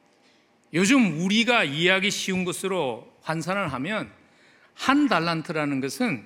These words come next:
십육 년간의 품삯입니다. 십육 년간의 품삯을 뭐 보통 우리가 한 일 년에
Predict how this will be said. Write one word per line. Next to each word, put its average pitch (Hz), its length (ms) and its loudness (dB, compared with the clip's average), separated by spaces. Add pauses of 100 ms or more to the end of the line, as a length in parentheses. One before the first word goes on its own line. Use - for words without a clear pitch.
(300)
십육 254 720 2
년간의 226 840 0
품삯입니다. 143 760 -6 (1080)
십육 285 500 4
년간의 247 760 2
품삯을 175 720 -4 (920)
뭐 202 200 -2
보통 196 420 -2
우리가 180 240 -2
한 170 500 -4 (240)
일 208 140 -2
년에 202 500 -2